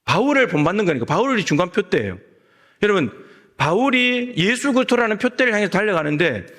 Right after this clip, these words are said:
이 중간 표대인 바울을 본받는 사람들은 역시나 궁극적인 표대 예수를 향해서 가는 사람하고 똑같은 거예요.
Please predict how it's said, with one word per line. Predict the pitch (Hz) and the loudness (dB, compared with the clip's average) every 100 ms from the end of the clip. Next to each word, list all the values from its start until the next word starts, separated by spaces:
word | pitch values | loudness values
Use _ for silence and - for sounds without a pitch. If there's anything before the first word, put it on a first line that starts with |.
| - - | -6 0
이 | 247 254 254 | 2 0 0
중간 | 202 185 240 | 0 2 0
표대인 | 247 254 269 240 | -2 0 2 0
바울을 | 190 220 269 262 | 0 0 2 2
본받는 | 180 147 156 190 208 | 2 0 0 0 0
사람들은 | 214 233 180 180 226 226 - - - | 0 0 0 0 0 -6 -16 -20 0
역시나 | 180 220 277 247 254 247 - - | 0 2 2 4 2 0 -6 -2
궁극적인 | 240 254 214 202 | 0 2 0 0
표대 | 214 208 175 | 0 0 2
예수를 | 196 233 220 | 2 2 0
향해서 | 160 156 | 0 -2
가는 | 143 | -2
사람하고 | 147 139 120 | -2 -2 -2
똑같은 | 113 135 131 110 | -2 -4 -4 -6
거예요. | 87 80 | -8 -14